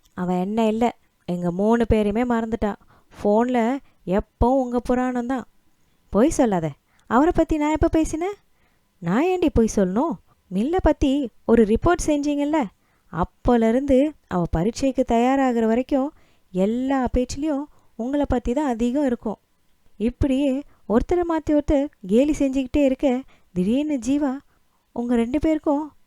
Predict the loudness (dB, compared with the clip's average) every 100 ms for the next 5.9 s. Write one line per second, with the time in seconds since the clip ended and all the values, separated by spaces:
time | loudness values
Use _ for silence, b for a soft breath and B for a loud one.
0 | _ -6 -4 -2 -2 -2 0 0 0 0
1 | -2 -2 -2 -2 -2 -4 -6 -14 _ _
2 | _ _ -12 -8 -6 -2 -2 0 0 0
3 | 0 0 0 2 2 2 0 -2 -2 -2
4 | -4 -10 _ _ -2 0 2 0 2 0
5 | -2 -8 _ -6 -4 -4 0 0 0